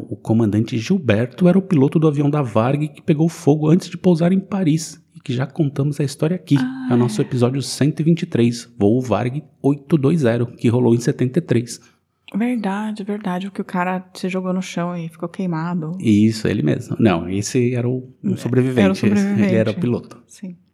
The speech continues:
Speaker 1: Depois desse acidente, ele levou um tempo, se recuperou e voltou ativa na Varig, cuidando principalmente de voos de carga.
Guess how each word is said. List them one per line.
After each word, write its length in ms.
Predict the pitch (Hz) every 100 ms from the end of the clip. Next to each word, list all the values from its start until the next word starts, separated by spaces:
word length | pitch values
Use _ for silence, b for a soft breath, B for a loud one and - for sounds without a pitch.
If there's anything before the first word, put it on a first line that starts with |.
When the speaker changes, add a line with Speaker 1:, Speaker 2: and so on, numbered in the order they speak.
| _ _ _
Speaker 1:
Depois 380 | - - 202 208
desse 200 | 170 -
acidente, 560 | 120 110 113 139 -
ele 160 | 120 113
levou 240 | 117 117
um 60 | 147
tempo, 580 | 139 117 127 - 165 160
se 160 | - -
recuperou 580 | 123 127 170 170 190 208
e 60 |
voltou 380 | 175 202 208 202
ativa 400 | 202 - 170 165
na 100 | 190
Varig, 460 | 175 139 127 104 110 -
cuidando 320 | 135 147 151
principalmente 580 | 160 151 175 143 123 151
de 80 |
voos 260 | 143 127 117
de 120 | 123
carga. 520 | - 90 - 85 -